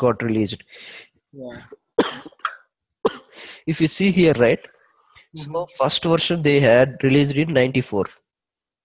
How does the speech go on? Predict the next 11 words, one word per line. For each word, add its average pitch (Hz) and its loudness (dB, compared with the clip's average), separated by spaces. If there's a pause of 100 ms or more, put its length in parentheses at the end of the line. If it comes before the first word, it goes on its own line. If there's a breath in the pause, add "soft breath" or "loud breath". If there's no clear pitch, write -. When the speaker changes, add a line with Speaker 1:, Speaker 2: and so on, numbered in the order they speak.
(680)
Speaker 2:
Wow. 110 -18 (160)
Speaker 1:
Beta 135 2
Speaker 2:
Mm-hmm. 110 -2
Speaker 1:
version, 98 -4 (200)
ninety-four. 110 -4 (1400 soft breath)
One 123 -6
point 143 0
zero, 139 2
one 123 -2
point 143 -2
two, 143 0